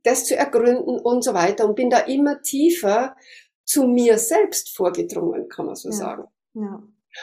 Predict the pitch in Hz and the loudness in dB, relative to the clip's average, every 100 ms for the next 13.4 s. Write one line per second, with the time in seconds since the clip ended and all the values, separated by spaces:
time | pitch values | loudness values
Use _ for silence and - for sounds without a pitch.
0 | - 269 262 247 - - 339 381 359 349 | -4 2 4 4 2 6 8 8 8 6
1 | 302 311 202 - 214 214 - 226 226 226 | 4 4 2 2 -2 0 2 2 2 0
2 | - 269 294 - 220 214 214 254 254 262 | 0 -2 -2 -2 -2 0 -2 0 0 2
3 | 247 240 269 277 277 - 320 294 269 254 | 4 4 0 0 -4 2 4 4 2 -2
4 | 247 240 - 233 220 - 233 226 214 226 | -2 -4 -2 -2 -2 -2 0 2 2 2
5 | 247 247 240 226 226 240 240 226 220 220 | 2 -2 -2 0 2 2 2 -4 -4 -6
6 | - 294 349 254 190 190 175 175 - - | 0 4 6 6 4 2 0 -4 -16 -20
7 | - 214 330 392 427 - 208 208 202 - | -8 4 8 8 8 2 2 2 0 -4
8 | 190 180 170 233 233 233 - - 226 - | 0 0 0 2 2 2 -4 -4 -2 4
9 | 240 254 202 233 - - - 226 349 370 | 4 4 0 -2 -4 -6 -4 4 8 8
10 | 233 220 202 208 196 214 196 175 233 269 | 6 4 4 4 4 2 0 0 0 0
11 | 262 240 233 170 - 175 175 240 302 294 | -2 -4 -2 -2 -2 -4 -2 0 0 -2
12 | 269 269 - - 214 226 285 220 240 233 | -6 -8 -18 -6 0 4 4 4 0 -2
13 | 220 254 269 - | -2 0 -2 -4